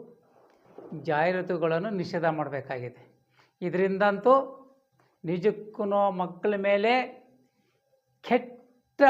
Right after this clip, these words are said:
ಪರಿಣಾಮ ಬೀರುತ್ತೆ. ಹಣಕ್ಕೋಸ್ಕರ ಇಲ್ಲ ಸಲ್ಲದೆಲ್ಲ ಜಾಹೀರಾತು ತೋರಿಸ್ಬಾರ್ದು.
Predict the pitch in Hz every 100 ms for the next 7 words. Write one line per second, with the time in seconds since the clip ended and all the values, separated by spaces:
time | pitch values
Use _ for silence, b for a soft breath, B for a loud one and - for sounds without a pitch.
0 | 269 226 220 226 214 175 135 - - _
1 | _ _ _ _ _ _ _ _ _ _
2 | _ _ _ 807 _ _ _ _ _ _
3 | _ _ _ _ _ _ _ _ _ -
4 | 190 214 220 196 - 185 180 190 175 190
5 | 196 190 175 160 165 185 160 160 160 180
6 | 180 160 156 - 135 127